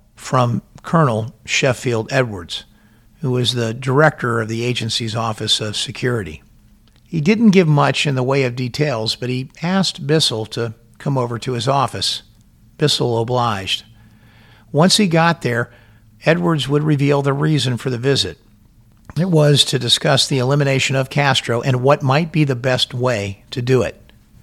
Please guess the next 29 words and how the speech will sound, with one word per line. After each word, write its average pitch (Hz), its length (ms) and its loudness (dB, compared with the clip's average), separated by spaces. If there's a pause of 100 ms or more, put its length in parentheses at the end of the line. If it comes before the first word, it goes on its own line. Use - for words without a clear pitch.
(760)
Edwards 196 540 4
would 160 180 -2
state 143 420 0
that 131 140 -4 (140)
he 151 140 -2
didn't 165 280 -2
think 139 400 -2
it 135 120 -2
was 127 240 -4
the 120 80 -6
kind 139 400 -2
of 120 180 -4
project 127 600 -2
that 120 120 -4
would 120 140 -6
be 123 100 -4
done 117 480 -2 (220)
by 123 120 -4
the 120 80 -6
brigade. 135 640 2 (480)
He 196 220 2
had 147 380 4
another 139 360 2
idea. 123 500 0 (920)
Why 156 200 0
not 190 220 4
use 139 720 4 (320)
the 131 80 0
mafia? 113 540 0